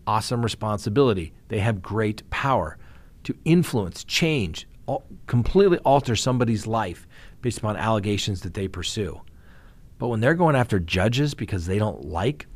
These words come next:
allegedly going after judges because they don't like the rulings, that's when power corrupts, ladies and gentlemen. That means we're right all the time. How dare you question me? And we're not even gonna take that from a judge.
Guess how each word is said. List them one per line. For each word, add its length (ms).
allegedly 560
going 260
after 260
judges 380
because 300
they 100
don't 380
like 520
the 120
rulings, 760
that's 260
when 120
power 260
corrupts, 460
ladies 280
and 80
gentlemen. 440
That 200
means 380
we're 300
right 440
all 180
the 100
time. 440
How 200
dare 400
you 240
question 500
me? 200
And 120
we're 120
not 160
even 100
gonna 160
take 280
that 200
from 220
a 80
judge. 640